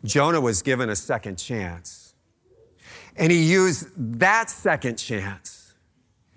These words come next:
to give a whole city a second chance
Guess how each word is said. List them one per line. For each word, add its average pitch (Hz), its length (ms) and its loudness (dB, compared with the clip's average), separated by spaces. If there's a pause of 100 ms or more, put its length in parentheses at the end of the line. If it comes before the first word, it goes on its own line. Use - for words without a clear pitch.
(400)
to 160 100 2
give 180 300 4
a 156 160 6
whole 214 680 2
city 151 920 0 (1080)
a 127 120 4
second 135 500 -2
chance - 680 -6